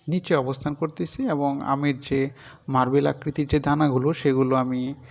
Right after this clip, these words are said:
আহ, মানে খুঁড়তেছি। হ্যাঁ, তো এটা হচ্ছে সকালবেলায় এই আম গাছের নিচে আমি অবস্থান করতেছি। তো বর্তমান সময়ে যে আবহাওয়া বিরাজমান, আহ, এটা কিন্তু হচ্ছে,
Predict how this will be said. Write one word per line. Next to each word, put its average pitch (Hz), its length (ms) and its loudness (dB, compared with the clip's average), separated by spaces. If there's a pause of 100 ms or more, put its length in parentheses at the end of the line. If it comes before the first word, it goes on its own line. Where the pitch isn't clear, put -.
(220)
আহ, 120 260 -2
মানে 120 240 -2
খুঁড়তেছি। 160 720 -4 (580)
হ্যাঁ, 123 260 -4
তো 170 80 -2
এটা 190 360 0
হচ্ছে 202 400 0
সকালবেলায় 175 800 2 (760)
এই 131 240 -2
আম 135 180 0
গাছের 139 280 -2
নিচে 139 260 -4
আমি 131 140 0
অবস্থান 131 420 0
করতেছি। 139 520 -4 (800)
তো 190 380 2
বর্তমান 196 420 -2
সময়ে 151 480 0 (100)
যে 156 140 2
আবহাওয়া 151 420 4
বিরাজমান, 143 720 4
আহ, 131 680 -4
এটা 143 200 0
কিন্তু 151 360 -2
হচ্ছে, 156 480 0